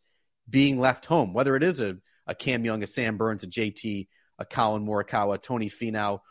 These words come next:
a Rickie Fowler, Dustin Johnson. Like, y-, y-, you can't bring 'em all. Y-, y-, you can't, you can't have a team that's, that's fourteen deep. It's obviously a great problem to have, except if you're Zach Johnson, be-, because then you're gonna have to justify, if the team does lose across the pond,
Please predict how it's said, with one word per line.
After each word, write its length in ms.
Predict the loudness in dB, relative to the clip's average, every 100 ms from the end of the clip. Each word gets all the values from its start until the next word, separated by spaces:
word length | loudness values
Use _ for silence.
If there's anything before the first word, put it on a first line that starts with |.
| _
a 60 | -6
Rickie 220 | -4 -2
Fowler, 220 | 0 2
Dustin 260 | 0 -2 -2
Johnson. 240 | -2 -2
Like, 140 | -4 -6 _ _ _ _ _ -20 -18 -16
y-, 80 | -6
y-, 120 | -4 -2
you 80 | 4
can't 200 | 4 8
bring 160 | 8
'em 100 | 10
all. 360 | 10 8 4 0
Y-, 120 | -2 0
y-, 140 | -4 -6
you 100 | 0
can't, 300 | 2 2 -2
you 80 | 0
can't 220 | 2 4
have 120 | 4
a 40 | 4
team 160 | 2
that's, 280 | 2 0 -10 -14 _ -4
that's 160 | -4 0
fourteen 540 | 2 2 2 0 2
deep. 260 | 2 0 0
It's 120 | 6
obviously 640 | 8 6 4 2 2 0 _ _ _ _ _ _
a 40 | -8
great 340 | 4 4 4
problem 320 | 4 4 4
to 80 | 0
have, 540 | 4 6 8 4 0 -18 -20 -20 -20 _ _ _ _ -12
except 280 | 2 4 4
if 80 | 0
you're 80 |
Zach 260 | 4 6 6
Johnson, 540 | 2 2 0 -8 -12 -20 -8
be-, 160 | -8 -8 _ -14
because 280 | -6 -2
then 160 | 0 0
you're 100 | 0
gonna 140 | 0
have 120 | 0 -2
to 60 |
justify, 500 | -4 -4 -4 -2 0
if 100 | -2
the 60 | -6
team 200 | -6 0
does 200 | 0 0
lose 140 | -4
across 300 | -2 -4 -4
the 80 | -6
pond, 340 | -4 -2 -4